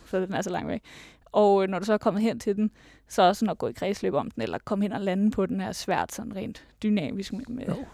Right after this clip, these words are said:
Speaker 1: med, og, øh, kredsløbsdynamikkerne. Øhm, så derfor har vi brug for, at robotten er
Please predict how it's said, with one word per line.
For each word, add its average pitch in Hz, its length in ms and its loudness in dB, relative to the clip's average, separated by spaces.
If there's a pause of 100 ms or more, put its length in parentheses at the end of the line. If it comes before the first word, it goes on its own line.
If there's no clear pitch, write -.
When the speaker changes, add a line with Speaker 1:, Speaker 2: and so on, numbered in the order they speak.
Speaker 1:
med, 185 220 -8 (640)
og, 196 240 -4
øh, 196 100 -8
kredsløbsdynamikkerne. 196 920 -6 (500)
Øhm, 208 420 6 (580)
så 240 100 2
derfor 233 240 8
har 226 40 6
vi 220 100 4
brug 226 200 2
for, 226 100 4
at - 300 0 (180)
robotten 208 460 4 (220)
er 220 80 -8